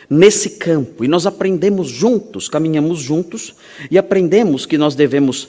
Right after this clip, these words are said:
respeitá-los e orar por eles. Aprendemos isso.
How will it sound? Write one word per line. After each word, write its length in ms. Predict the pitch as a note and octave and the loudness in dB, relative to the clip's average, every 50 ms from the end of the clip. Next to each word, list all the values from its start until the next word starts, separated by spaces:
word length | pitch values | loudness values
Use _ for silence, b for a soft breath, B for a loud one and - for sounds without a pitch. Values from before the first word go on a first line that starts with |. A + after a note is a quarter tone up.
| B B B B | B B B B
respeitá-los 1400 | B D#3 E3 E3 - - - - C#3 A2+ G2 - - - - - B2+ B2+ B2+ B2+ C#3+ E3+ E3+ - - - - - - _ _ _ _ _ _ _ - | B -4 -4 -2 -4 -4 -4 -2 -2 -2 -4 -6 -12 -12 -6 -4 -4 -2 -4 -4 -6 -8 -8 -8 -8 -8 -10 -10 -12 _ _ _ _ _ _ _ -6
e 120 | D3+ D#3 D#3+ | 0 2 4
orar 340 | D#3 D3 B2+ B2+ C3 C#3+ C3+ | 4 4 2 0 -4 -6 -6
por 260 | - - D3 C#3+ C#3 | -8 -8 -6 -4 -4
eles. 720 | C#3+ D3 B2 G2+ E2+ D2+ - - - - - - - - _ _ | -4 -4 -6 -6 -8 -10 -12 -14 -16 -18 -20 -20 -20 -20 _ _
Aprendemos 560 | - - - E3 E3+ E3+ E3 F#3 F#3 E3 D3 E3 | -16 -8 -4 -2 -2 0 0 -2 -2 -4 -6 -10
isso. 280 | D#3 - - - - | -14 -14 -16 -20 -20